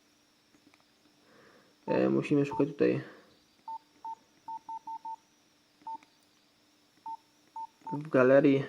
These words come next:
wchodzimy sobie w galerię. E, i nasze dźwięki oryginalne, tutaj dzwonki. E, dzwonków jest na-, naprawdę bardzo dużo, jest masa, e, więc jest czego słuchać, jest co wybierać na dzwonek.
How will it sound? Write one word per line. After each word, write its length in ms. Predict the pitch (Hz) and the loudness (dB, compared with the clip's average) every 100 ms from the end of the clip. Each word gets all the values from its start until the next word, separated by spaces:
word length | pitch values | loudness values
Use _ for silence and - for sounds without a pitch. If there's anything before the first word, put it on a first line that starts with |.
| - | -8
wchodzimy 300 | - 147 131 | -4 0 0
sobie 200 | 131 120 | 0 0
w 40 | |
galerię. 580 | - 135 139 147 196 - - - - 906 _ _ 906 906 - - - - - - | 2 4 4 4 2 0 -8 -12 -12 -14 _ _ -14 -14 -14 -16 -16 -16 -14 2
E, 180 | 147 127 - | 4 4 2
i 60 | 254 | 6
nasze 300 | 208 - 151 | 6 8 4
dźwięki 600 | 151 147 151 156 160 - | 6 6 6 4 0 2
oryginalne, 800 | 147 151 139 135 135 135 127 127 - - _ _ | 2 2 2 2 2 4 2 2 -6 -14 _ _
tutaj 360 | - - - - - _ 880 906 _ _ _ _ _ - | -10 2 2 2 -6 _ -16 -16 _ _ _ _ _ -18
dzwonki. 720 | 165 156 151 156 - 143 139 - - _ _ _ - - - | 2 6 6 4 4 4 4 -2 -18 _ _ _ -12 -12 0
E, 180 | 143 | 0
dzwonków 320 | 139 170 170 160 | 2 2 6 6
jest 120 | 151 | 8
na-, 120 | 143 | 4
naprawdę 360 | 156 160 151 147 | 2 0 2 4
bardzo 300 | 143 147 135 | 4 2 2
dużo, 400 | 143 151 135 127 | 2 6 6 6
jest 160 | 135 - | -4 0
masa, 520 | 139 139 - 139 127 - - - - - _ _ _ - | 2 2 0 0 0 -4 -20 -20 -20 -20 _ _ _ -2
e, 120 | 131 | 2
więc 320 | 143 131 - | 2 0 2
jest 200 | 139 139 | 2 2
czego 260 | - 135 131 | 0 2 2
słuchać, 420 | 143 151 143 139 | 0 2 2 2
jest 220 | 139 139 | -4 -2
co 80 | 131 | 0
wybierać 380 | 127 131 127 127 | 4 6 6 4
na 120 | 113 | -4
dzwonek. 520 | - 151 151 135 135 | 0 2 4 2 -2